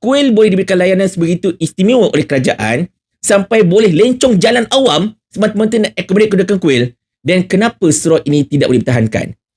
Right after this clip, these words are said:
Maka soalan material tu betul. Mana pergi M B Perak? M B Perak buat apa? Mengangkang je ke masalahnya? Mana pergi Exco Agama Perak? Eh, turun padang lah. Tengoklah apa ceritanya kan. Deal lah balik. Tapi kalau anda kata, "Oh, kita tak boleh deal sebab benda ni berkaitan kerajaan sebagainya,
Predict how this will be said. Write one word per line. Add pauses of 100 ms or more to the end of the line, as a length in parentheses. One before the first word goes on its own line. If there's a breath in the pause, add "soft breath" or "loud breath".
(120)
Maka
soalan
material
tu
betul. (220)
Mana
pergi
M
B
Perak? (300)
M
B
Perak
buat
apa?
Mengangkang
je
ke
masalahnya? (160)
Mana
pergi
Exco
Agama
Perak?
Eh,
turun
padang
lah.
Tengoklah
apa
ceritanya
kan. (220 loud breath)
Deal
lah
balik. (360)
Tapi
kalau
anda
kata,
"Oh,
kita
tak
boleh
deal
sebab
benda
ni
berkaitan
kerajaan
sebagainya,